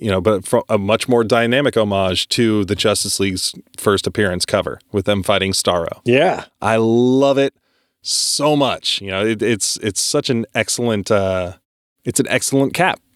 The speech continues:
Speaker 1: to it 'cause it's like, here we are. It's, you know, Darwin Cook saying, like, "Now I, like, I've told my story. Now you know what hap-, or you know what happens after this. You can go read what happens after this,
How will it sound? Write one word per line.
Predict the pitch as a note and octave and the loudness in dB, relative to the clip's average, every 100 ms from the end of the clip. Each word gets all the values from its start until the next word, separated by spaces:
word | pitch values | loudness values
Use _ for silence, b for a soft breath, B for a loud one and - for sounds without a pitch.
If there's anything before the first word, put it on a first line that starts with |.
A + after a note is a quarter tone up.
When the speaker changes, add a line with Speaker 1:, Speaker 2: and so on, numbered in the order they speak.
| _ - | _ 0
Speaker 1:
to | G#2 | 0
it | F2 - | 0 -6
'cause | - | -2
it's | G#2 G2 | 0 0
like, | F#2 | 2
here | G#2+ | 2
we | B2 F3+ | 4 4
are. | G3+ F#2+ F#2 | 2 0 -4
It's, | E2+ B2 G#2+ - - | 0 2 2 -2 -2
you | A#2+ | 0
know, | G#2+ G#2 | 2 4
Darwin | A#2+ A#2+ A2 | 2 2 2
Cook | C3+ - | 0 2
saying, | A#2 G#2+ | 0 2
like, | G#2 F#2+ _ _ _ - | 0 -2 _ _ _ -4
"Now | G2+ A2+ A#2+ A#2 | 0 2 2 2
I, | A2 A2+ | 0 0
like, | A2+ G2+ | 0 2
I've | A#2 | 0
told | - D#3 C#3 | 2 2 2
my | C#3+ | 0
story. | - A2 E2 - - | 2 0 -2 -10 -2
Now | A2 B2+ B2+ | 2 2 2
you | C3 | 2
know | E3 D#3 | 4 4
what | C3 A2 | 2 2
hap-, | A#2 A#2 | 0 0
or | A2+ | -2
you | G2 D3 F3 | -2 -2 2
know | E3+ | 2
what | F#3+ A#2+ | 2 0
happens | C#3+ D3+ C3+ | -2 0 0
after | C3+ B2+ | 0 2
this. | B2+ C3 | 0 0
You | B2 C3 | -2 -2
can | C3+ | 2
go | B2+ | 2
read | A#2 C3+ A#2+ | 2 0 0
what | G2 F#2 | -2 -2
happens | F#2 G2+ F#2+ | -2 -2 0
after | F#2 F#2+ | 0 0
this, | F#2+ F#2 - | -2 -2 -2